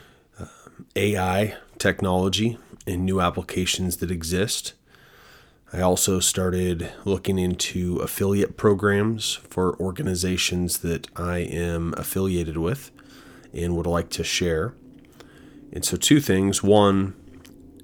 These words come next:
if you're interested in any of the A I tools that I found out about, uh, you can send me an email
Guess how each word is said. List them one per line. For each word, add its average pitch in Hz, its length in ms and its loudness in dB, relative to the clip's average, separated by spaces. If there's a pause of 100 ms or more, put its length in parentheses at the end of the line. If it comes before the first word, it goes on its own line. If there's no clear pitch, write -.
(240)
if 101 240 0
you're 95 120 4
interested 98 760 4
in 92 380 0
any 98 240 0
of 85 140 -2
the - 180 -6
A 90 200 2
I 90 100 0
tools 90 500 -2
that 85 80 -2
I 82 80 -2
found 82 320 -4
out 85 140 0
about, 101 420 2 (720)
uh, - 200 -10
you 78 140 -6
can - 160 -6
send 90 300 0
me 87 100 0
an 85 80 0
email 90 460 0